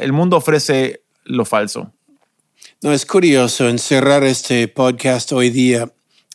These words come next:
Speaker 2: es curioso que es ilegal forzar, maltratar al ganso.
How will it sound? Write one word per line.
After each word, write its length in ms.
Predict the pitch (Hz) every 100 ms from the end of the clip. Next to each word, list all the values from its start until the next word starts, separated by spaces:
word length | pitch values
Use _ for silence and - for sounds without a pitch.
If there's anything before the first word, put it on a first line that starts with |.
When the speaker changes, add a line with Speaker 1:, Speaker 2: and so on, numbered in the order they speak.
| -
Speaker 2:
es 220 | 143 135
curioso 880 | - 156 139 147 156 - 160 165 -
que 260 | - 135 143
es 380 | 139 139 - -
ilegal 840 | - 135 131 127 127 139 120 104 - _
forzar, 640 | - 139 131 127 151 139 127
maltratar 800 | 120 139 143 - 139 - 143 135
al 100 | 120
ganso. 540 | 135 131 117 113 -